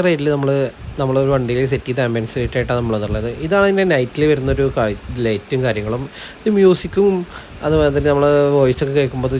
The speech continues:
ചേഞ്ച് ആവും. ബട്ടണും കാര്യങ്ങളും നമുക്കിത് കൺട്രോൾ ചെയ്യാം, നമ്മളെ മൊബൈൽ വഴി ഇത് കൺട്രോൾ ചെയ്യാം. അപ്പോൾ ഇതെങ്ങനെ ഫിറ്റ് ചെയ്യാന്ന് ഞാൻ കാണിച്ചു തരാം.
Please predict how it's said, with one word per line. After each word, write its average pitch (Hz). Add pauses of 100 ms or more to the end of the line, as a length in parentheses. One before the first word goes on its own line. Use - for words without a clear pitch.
ചേഞ്ച് 117
ആവും. 120 (720)
ബട്ടണും 143 (100)
കാര്യങ്ങളും 123
നമുക്കിത് 127
കൺട്രോൾ 120
ചെയ്യാം, 127
നമ്മളെ 127
മൊബൈൽ 127
വഴി 139
ഇത് 139
കൺട്രോൾ 117
ചെയ്യാം. 120 (560)
അപ്പോൾ 180
ഇതെങ്ങനെ 151
ഫിറ്റ് 127
ചെയ്യാന്ന് 143
ഞാൻ 131
കാണിച്ചു 117
തരാം. 120